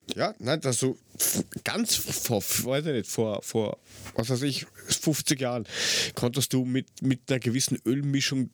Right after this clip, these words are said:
schon ein bisschen was tun,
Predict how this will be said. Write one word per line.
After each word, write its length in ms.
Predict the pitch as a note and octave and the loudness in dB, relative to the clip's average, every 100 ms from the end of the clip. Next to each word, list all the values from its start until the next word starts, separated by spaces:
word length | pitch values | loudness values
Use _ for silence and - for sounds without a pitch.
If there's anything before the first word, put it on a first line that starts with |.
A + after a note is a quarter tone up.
| - | -2
schon 300 | - C3+ - | 0 0 0
ein 120 | B2+ | 0
bisschen 800 | A2+ - F3+ - - C#3 D3 C#3+ | 0 0 2 2 2 0 0 0
was 380 | B2+ B2+ - - - - | 0 2 0 -2 -8 -2
tun, 360 | B2+ F3+ G3+ | 0 0 -2